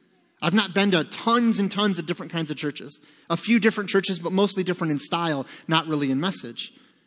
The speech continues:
And I'm always amazed when people come here and they'll be sharing their experience, and I'm just looking for a church. And my, my encouragement every single time somebody says, "I'm just looking for a church," it's this. And if you're here and you're looking for a church and you're a visitor, or this is your first or hundredth time with us,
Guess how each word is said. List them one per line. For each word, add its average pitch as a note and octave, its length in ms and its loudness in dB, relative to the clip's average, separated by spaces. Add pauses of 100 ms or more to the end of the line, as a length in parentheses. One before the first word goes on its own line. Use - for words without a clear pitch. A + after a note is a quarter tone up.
(480)
And D#3+ 100 -4
I'm F3 160 -6
always B3 360 2
amazed G3+ 800 0 (880)
when D3+ 160 -2
people G#3+ 280 0
come G3 200 -2
here F#3+ 180 4
and F3+ 100 2
they'll C#3+ 80 -2
be C#3 100 -4
sharing G3+ 340 2
their E3 100 0
experience, G3 600 -2
and D#3+ 100 -2
I'm D3+ 80 -2
just D#3+ 180 -8
looking G#3+ 220 -2
for F#3+ 180 0
a F3+ 40 2
church. G3 280 0
And E3 80 -4
my, G#3 220 2 (140)
my F#3 160 0
encouragement F#3+ 420 2
every F#3 140 -4
single G3+ 180 -4
time F3 200 -2
somebody E3 180 -4
says, D#3 160 -2 (200)
"I'm E3+ 60 -6
just D#3+ 140 0
looking F3+ 160 0
for E3+ 160 2
a D3+ 40 0
church," D3 360 -2
it's E3+ 180 -8
this. C#3+ 220 -2
And C#3+ 80 -4
if C#3 80 -8
you're D3+ 100 -4
here F3+ 140 6
and F3+ 80 2
you're D#3 80 0
looking E3 200 -2
for F3 120 -2
a E3 60 0
church F3+ 260 -2
and C#3+ 80 -2
you're C3 100 0
a B2+ 60 -4
visitor, E3 380 0 (320)
or D3 60 0
this C#3 160 -2
is C3+ 140 -8
your C3 160 -2
first F#3 400 2
or B2+ 100 -6
hundredth F3+ 380 0
time E3+ 180 -2
with D#3+ 160 -2
us, A#2+ 140 -6